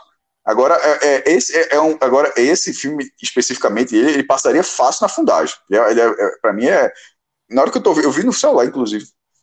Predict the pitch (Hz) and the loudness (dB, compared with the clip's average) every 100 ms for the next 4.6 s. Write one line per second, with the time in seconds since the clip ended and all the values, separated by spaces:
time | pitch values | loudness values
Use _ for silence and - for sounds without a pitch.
0 | _ 120 143 127 117 131 135 156 135 127 | _ 2 2 0 -2 -2 -2 -2 -2 -4
1 | 123 127 127 123 123 110 117 123 - 120 | 0 -2 0 -2 0 0 -2 -4 -6 -2
2 | 110 110 104 104 120 156 _ _ _ 107 | 0 0 -2 0 -2 -2 _ _ _ -4
3 | 110 107 104 104 - 107 104 - 107 92 | -2 0 0 -2 0 -2 -2 -2 0 2
4 | 95 135 - 104 110 104 | 0 0 -6 -2 -2 -2